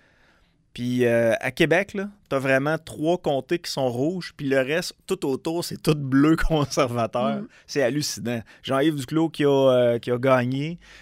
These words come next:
Speaker 1: euh, je le salue. Euh, Gérard Deltel, que j'aime bien, a été réélu à son s-, c'est, c'est, ça fait sept fois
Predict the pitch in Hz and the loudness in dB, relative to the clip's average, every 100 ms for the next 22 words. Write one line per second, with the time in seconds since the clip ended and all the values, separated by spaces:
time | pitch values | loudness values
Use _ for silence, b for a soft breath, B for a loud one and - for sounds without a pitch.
0 | B 117 113 117 120 127 113 143 131 139 | B -4 -2 0 0 -2 -2 -2 0 2
1 | 170 175 139 120 135 147 160 143 127 151 | 0 0 0 0 0 0 2 0 -2 -2
2 | 156 135 120 123 117 117 131 156 160 B | -4 -2 -2 -2 -2 -4 -6 -6 -10 B
3 | B B B - 120 120 151 143 165 160 | B B B -6 -4 0 0 4 4 6
4 | 202 156 139 135 - - - - - - | 4 2 -2 -4 -6 -8 -8 -12 -10 -8
5 | 120 - 120 - - 269 - - 170 | -8 -8 -10 -8 -8 -8 -10 -6 -4